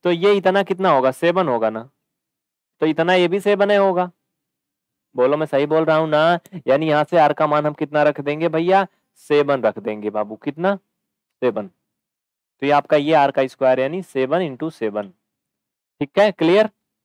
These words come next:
लेकिन एक चीज गड़बड़वा रहे हो, नीचे एक दो भी लिखा था, ये दो यहाँ, इसको मत छोड़ना, नहीं तो ये सब गड़बड़ा देगा। हाँ,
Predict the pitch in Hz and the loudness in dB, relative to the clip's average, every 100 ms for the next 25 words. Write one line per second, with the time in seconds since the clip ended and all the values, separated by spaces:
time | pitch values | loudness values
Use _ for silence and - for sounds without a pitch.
0 | _ _ _ 135 160 175 175 233 214 180 | _ _ _ 2 2 2 2 0 2 -2
1 | 165 185 165 156 143 139 147 175 127 104 | 0 -2 2 2 4 4 4 2 -2 -4
2 | 101 101 _ _ _ _ 131 143 156 185 | -12 -18 _ _ _ _ -8 -6 0 0
3 | 160 151 185 170 151 131 107 - 98 - | 0 0 0 2 0 0 -2 -4 -12 -14
4 | _ _ _ _ _ _ 135 143 143 147 | _ _ _ _ _ _ -4 -2 0 -2
5 | 98 _ _ _ _ _ 123 113 101 92 | -4 _ _ _ _ _ -4 -2 -4 -10
6 | _ _ _ _ - 127 165 165 165 151 | _ _ _ _ -12 -6 -2 -2 -2 0
7 | 127 123 127 143 151 143 147 131 120 127 | 0 2 -2 -2 -4 0 -2 -2 -4 0
8 | 131 147 120 110 107 _ _ _ - 175 | 2 2 0 -4 -8 _ _ _ 0 0